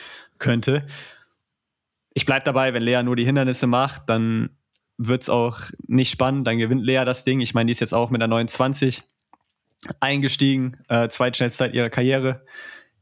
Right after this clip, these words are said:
bei, bei der Diamond League. Ähm, dann ist es immer noch, noch Leas Ding. Aber die Tatsache, dass Olivia jetzt einfach so eine geile Saison läuft, ähm, sorgt schon dafür, dass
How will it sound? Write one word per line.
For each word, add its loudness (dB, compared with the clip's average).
bei, 2
bei 2
der 2
Diamond 0
League. 0
Ähm, 0
dann 0
ist -2
es 0
immer 2
noch, -2
noch 0
Leas 0
Ding. 0
Aber 0
die -2
Tatsache, 0
dass -2
Olivia 2
jetzt -2
einfach 0
so 2
eine -2
geile 2
Saison 0
läuft, -2
ähm, -2
sorgt 0
schon 0
dafür, 0
dass -6